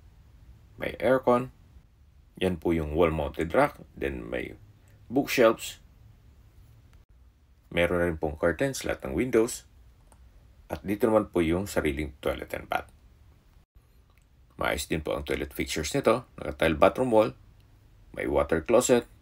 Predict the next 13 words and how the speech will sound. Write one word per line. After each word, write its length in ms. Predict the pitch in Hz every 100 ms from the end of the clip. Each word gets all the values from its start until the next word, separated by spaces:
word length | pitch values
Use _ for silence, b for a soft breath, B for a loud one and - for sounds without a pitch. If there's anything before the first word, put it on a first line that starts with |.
| - - - - - -
bathroom 340 | 71 - 127
sink, 320 | 123 117 117 - - - - _ - -
vanity 420 | 78 78 78 101
mirror, 400 | 123 117 107 - -
at 160 | 82 - -
bathroom 540 | - - - 69 69 - - - -
window. 460 | - - - - - - - - - - - - - - - - - - - -
Yan 160 | 71
po, 160 | 92 107
tunghayin 320 | 95 87 82
niyo 80 | 85
po 80 | 101
itong 480 | 98 95 107 135